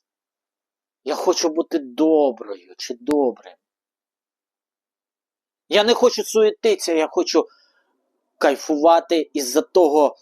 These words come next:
що Дух Святий і Бог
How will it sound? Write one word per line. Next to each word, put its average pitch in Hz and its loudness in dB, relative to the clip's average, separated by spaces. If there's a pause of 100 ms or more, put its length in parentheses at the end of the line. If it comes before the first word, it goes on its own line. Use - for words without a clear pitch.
(220)
що - 0 (680)
Дух - 0
Святий - -4 (160)
і 139 -8
Бог 151 -2